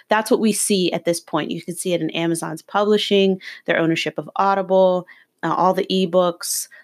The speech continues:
the Amazon Marketplace, Amazon Prime, and them creating all of their content.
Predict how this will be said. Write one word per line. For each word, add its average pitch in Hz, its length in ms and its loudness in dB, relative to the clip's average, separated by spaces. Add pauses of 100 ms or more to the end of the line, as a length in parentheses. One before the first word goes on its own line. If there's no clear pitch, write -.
(140)
the 190 160 6
Amazon 185 340 4
Marketplace, 175 920 0 (680)
Amazon 196 420 4
Prime, 180 600 2
and 165 100 0
them 170 160 2
creating 170 560 2
all 170 160 2
of 165 120 -2
their 165 100 -2
content. 170 480 -4